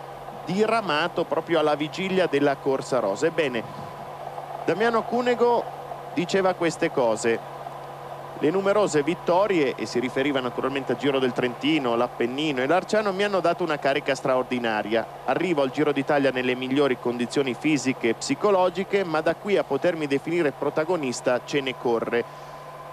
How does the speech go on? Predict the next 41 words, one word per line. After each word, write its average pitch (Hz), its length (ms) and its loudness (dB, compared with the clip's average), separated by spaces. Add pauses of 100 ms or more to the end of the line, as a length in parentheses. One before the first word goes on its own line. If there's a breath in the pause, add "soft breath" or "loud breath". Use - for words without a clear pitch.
(300)
Gli 190 140 0
chiedono, 151 560 2
eh, 139 560 2 (260)
"Quando 220 240 0
hai 208 100 4
capito 190 420 0
di 156 80 2
essere 151 260 2
un 143 140 0
corridore 156 520 4
da 143 120 2
gara 143 220 2
a 131 40 0
tappe?" 110 400 0
"Presumo 208 540 0
di 175 180 0
esserlo", 143 560 2
risponde 131 460 0
Cunego. 120 400 0
"La 143 100 4
prima 185 280 -2
esperienza 208 500 0
me 185 100 0
la 170 120 4
sono 175 240 0
cavata 151 420 0
bene, 131 340 0
riuscendo 143 460 0
a - 20 -2
terminare 151 520 2
il 175 100 0
Giro", 147 360 2 (200)
e - 80 0
si - 100 -2
riferiva 123 440 2
al 117 60 2
Giro 131 260 2
del 117 120 2
duemilatré, 147 760 0
"in 143 120 -6
crescita, 139 300 -2